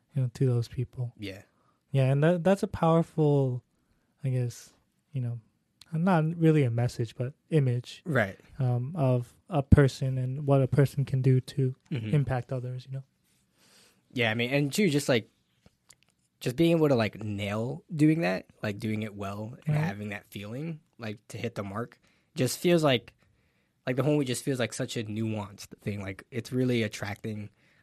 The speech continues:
Speaker 2: a feeling
Speaker 1: Yeah.
Speaker 2: to get out of the audience, audience than anything else.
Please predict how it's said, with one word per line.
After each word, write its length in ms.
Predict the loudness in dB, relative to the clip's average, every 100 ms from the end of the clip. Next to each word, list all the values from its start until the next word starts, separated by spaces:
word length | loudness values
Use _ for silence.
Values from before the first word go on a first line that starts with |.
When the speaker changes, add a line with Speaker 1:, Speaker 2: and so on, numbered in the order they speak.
| _ -10
Speaker 2:
a 120 | -10
feeling 720 | -10 -10 -10 -6 -4 -4 -4 0
Speaker 1:
Yeah. 160 | 2
Speaker 2:
to 80 | 2
get 160 | 2 2
out 140 | 2
of 100 | 2
the 80 | -2
audience, 540 | -2 -2 -2 -6 -14 _
audience 440 | -2 -2 -2 -8 -14 _
than 180 | -8 -8 -6
anything 420 | -6 -4 -4 -6
else. 380 | -8 -10 -14